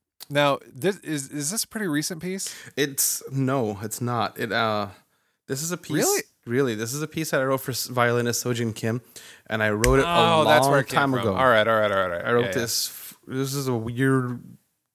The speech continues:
Speaker 2: I guess this is a, an, um, a good, I'm gonna use it, try to reframe this in a better way. This is a good v-, compositional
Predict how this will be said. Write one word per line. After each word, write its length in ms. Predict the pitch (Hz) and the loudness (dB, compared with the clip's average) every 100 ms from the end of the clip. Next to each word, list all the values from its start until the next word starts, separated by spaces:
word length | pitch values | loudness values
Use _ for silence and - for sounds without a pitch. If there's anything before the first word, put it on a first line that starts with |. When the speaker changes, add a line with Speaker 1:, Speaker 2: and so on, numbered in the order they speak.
| _ | _
Speaker 2:
I 80 | - | -6
guess 300 | 127 131 - - - - | -2 -2 -2 -6 -20 -10
this 160 | 151 | -8
is 140 | 170 135 | -6 -6
a, 60 | |
an, 240 | 98 104 120 | -6 -4 -6
um, 540 | 113 104 113 107 107 _ _ _ _ _ _ _ _ _ _ _ _ _ _ | -6 -6 -6 -6 -10 _ _ _ _ _ _ _ _ _ _ _ _ _ _
a 260 | 117 117 117 | -6 -4 -6
good, 560 | 110 110 156 175 120 147 - - | -10 -6 0 2 2 0 -4 -12
I'm 60 | |
gonna 140 | 120 113 | -10 -8
use 180 | 117 120 | -6 -6
it, 220 | 117 - | -6 -8
try 160 | - | -10
to 180 | 104 69 - - | -8 -10 -12 -10
reframe 420 | 131 - 156 143 | -10 -6 -6 -4
this 160 | 123 | -6
in 80 | 117 | -8
a 40 | 113 | -8
better 180 | 113 | -4
way. 100 | 117 110 - - | -4 -6 -12 -12
This 120 | 147 | -8
is 60 | 147 | -6
a 40 | |
good 460 | 143 110 127 127 135 | -6 -4 2 2 2
v-, 240 | 123 - _ _ _ _ | -4 -12 _ _ _ _
compositional 880 | - 120 117 117 120 - 117 107 | -6 -4 -4 -6 -6 -6 -6 -6